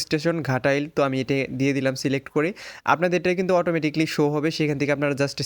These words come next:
সিলেক্ট করে দিবেন। উপরের নোটিফিকেশনটি পড়ে আপনি এখান থেকে পার্মানেন্ট এবং প্রেজেন্ট অ্যাড্রেস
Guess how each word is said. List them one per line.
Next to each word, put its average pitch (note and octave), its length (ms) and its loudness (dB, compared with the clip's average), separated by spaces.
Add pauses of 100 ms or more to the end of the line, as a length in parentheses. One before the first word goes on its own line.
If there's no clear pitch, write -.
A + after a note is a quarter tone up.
সিলেক্ট C3 340 0
করে C3+ 160 2
দিবেন। A2 160 0 (120)
উপরের D#3 300 0
নোটিফিকেশনটি D3 540 0 (100)
পড়ে D3+ 200 2
আপনি D#3+ 200 -4
এখান D#3 220 0
থেকে E3 160 0 (720)
পার্মানেন্ট D#3 440 2 (100)
এবং D3 120 2 (100)
প্রেজেন্ট D3+ 380 2
অ্যাড্রেস C#3+ 320 0